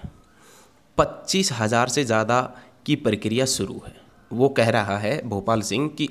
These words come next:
अब तक हरियाणा के अंदर लगभग अस्सी हज़ार वैकेंसी, जो भर्तियां हैं, वैकेंसी है, वो भरी जा चुकी है और लगभग पच्चीस हज़ार पर प्रक्रिया शुरू हुई है। मतलब अभी बहुत जल्द एग्जाम होगा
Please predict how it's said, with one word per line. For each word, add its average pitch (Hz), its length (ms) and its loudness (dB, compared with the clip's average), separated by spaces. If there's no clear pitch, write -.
अब 113 200 0
तक 151 120 0
हरियाणा 101 340 -2
के 131 120 -6
अंदर 113 160 -2
लगभग 117 420 -4
अस्सी 131 280 -2
हज़ार 110 260 0
वैकेंसी, 107 520 -4
जो 107 120 4
भर्तियां 117 420 0
हैं, 131 160 -2
वैकेंसी 117 520 -2
है, 123 80 -2
वो 123 120 0
भरी 117 220 2
जा 113 120 0
चुकी 113 320 -4
है 143 300 -6
और 123 120 4
लगभग 120 320 2
पच्चीस 123 320 -2
हज़ार 98 260 -2
पर 117 220 0
प्रक्रिया 110 540 -4
शुरू 104 280 0
हुई 95 240 -4
है। 107 220 -10
मतलब 143 540 2
अभी 127 340 -4
बहुत 113 260 -2
जल्द 117 220 -4
एग्जाम 107 400 -4
होगा 117 380 -2